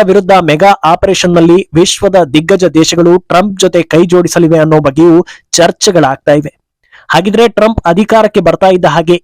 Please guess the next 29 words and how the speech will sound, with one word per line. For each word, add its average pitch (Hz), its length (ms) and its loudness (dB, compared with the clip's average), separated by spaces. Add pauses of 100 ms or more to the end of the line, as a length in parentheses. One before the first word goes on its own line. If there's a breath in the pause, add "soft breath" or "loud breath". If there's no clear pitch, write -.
ಏನೇನೆಲ್ಲ 190 420 2
ಆಗುತ್ತೆ, 143 560 -2 (400)
ಗೆಲುವಿನ 226 480 2
ಜೋಶ್ನಲ್ಲಿರೋ 185 600 2
ಟ್ರಂಪ್ಗೆ 165 460 -2
ಕಂಟಕ 190 540 -2
ಯಾವುದು, 135 380 -2 (380)
ಇದೆಲ್ಲವನ್ನ 208 460 0 (360)
one 185 240 0
by 190 200 2
one 180 100 0
ವಿವರಿಸ್ತಾ 143 400 0
ಹೋಗ್ತೀವಿ. 165 500 -2 (380 soft breath)
ಈ 139 120 2
ವಿಡಿಯೋವನ್ನ 196 500 2
ತಪ್ಪದೆ 175 380 -2
ಕೊನೆ 202 320 0
ತನಕ 175 260 -2
ನೋಡಿ. 160 380 2
ಅದಕ್ಕೂ 151 300 -2
ಮುನ್ನ 170 160 2 (440 loud breath)
ಮೀಡಿಯಾ 208 340 2
ಮಾನ್ಸ್ಟರ್ 180 420 0
ಚಾನೆಲ್ 175 320 -2
ಅನ್ನ 160 220 0
ತಪ್ಪದೆ 170 420 -2
ಸಬ್ಸ್ಕ್ರೈಬ್ 156 500 -2
ಮಾಡಿ. 156 300 -4 (480 soft breath)
ಎಸ್, 156 380 -2